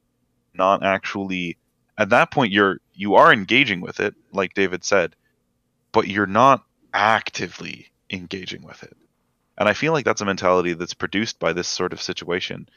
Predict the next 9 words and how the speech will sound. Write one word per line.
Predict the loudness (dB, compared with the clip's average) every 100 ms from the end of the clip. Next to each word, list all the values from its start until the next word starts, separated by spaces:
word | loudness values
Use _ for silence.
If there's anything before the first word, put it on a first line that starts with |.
| _ _ _ -8
Um, | 0 2 4 0 -4 -14 -18 _ _
dependent | -12 -2 -2 0 2
on | 2 0
the | -2
kid | -4 -4 -4 -10 -8
and | -6 0
their | 2 2 0 -6 -8
interest | -4 -4 -4
level | -6 -6 -8